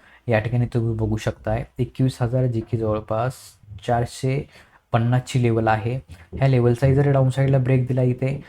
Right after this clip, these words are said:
तर नेक्स्ट टार्गेट जे आपल्याला निफ्टीमध्ये पाहायला भेटत आहे तो म्हणजे अतिशय महत्त्वाचा सपोर्ट, जी की जिथनं मार्केटमध्ये एक अपसाईड मुवमेंट आलेली आहे, म्हणजे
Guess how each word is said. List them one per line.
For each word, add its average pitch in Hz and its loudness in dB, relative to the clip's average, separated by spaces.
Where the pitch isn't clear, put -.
तर - -2
नेक्स्ट 120 -2
टार्गेट 113 2
जे 117 0
आपल्याला 110 0
निफ्टीमध्ये 143 0
पाहायला 110 2
भेटत 107 -4
आहे 127 -2
तो 131 -4
म्हणजे 131 2
अतिशय 123 -4
महत्त्वाचा 110 -2
सपोर्ट, 131 -2
जी 139 -2
की 139 -4
जिथनं 120 -4
मार्केटमध्ये 110 -4
एक 160 -10
अपसाईड 120 -6
मुवमेंट 104 -6
आलेली 104 -4
आहे, 110 -4
म्हणजे 110 -4